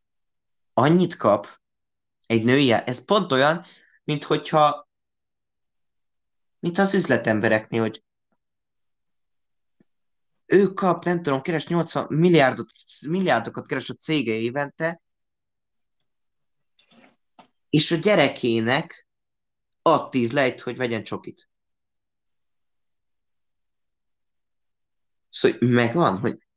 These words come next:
ez a másik dolog, hogy ez a pénz, szóval ez az egyenlőtlenségek, hogy különböző sportágakban különbözők, de szerintem már időkérdéses a női futballban is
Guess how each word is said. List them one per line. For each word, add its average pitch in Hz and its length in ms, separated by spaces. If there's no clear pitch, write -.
ez 190 180
a 123 60
másik 98 420
dolog, 107 300
hogy - 240
ez 143 160
a 160 120
pénz, 110 300
szóval 131 240
ez 127 120
az 139 120
egyenlőtlenségek, 101 1160
hogy - 180
különböző 135 440
sportágakban 131 720
különbözők, 101 480
de 131 80
szerintem 175 420
már 180 320
időkérdéses 127 760
a 127 60
női 120 280
futballban 101 440
is - 180